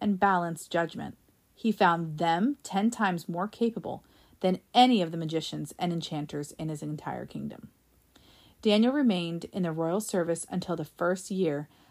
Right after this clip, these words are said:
of the reign of King Cyrus. Chapter two. One night, during the second year of his reign,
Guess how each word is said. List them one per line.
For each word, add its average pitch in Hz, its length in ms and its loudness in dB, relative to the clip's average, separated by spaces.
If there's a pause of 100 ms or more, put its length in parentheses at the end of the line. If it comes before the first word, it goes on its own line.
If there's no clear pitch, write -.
(100)
of 185 140 0
the 190 120 2
reign 175 460 -2
of 165 180 -6
King 160 300 -6
Cyrus. - 680 -12 (800)
Chapter 214 400 -2
two. 165 400 -4 (1300)
One 226 260 4
night, 214 320 2 (440)
during 180 240 0
the 170 60 -2
second 180 440 -4
year 180 160 0
of 160 80 -4
his 156 180 -8
reign, 160 360 -8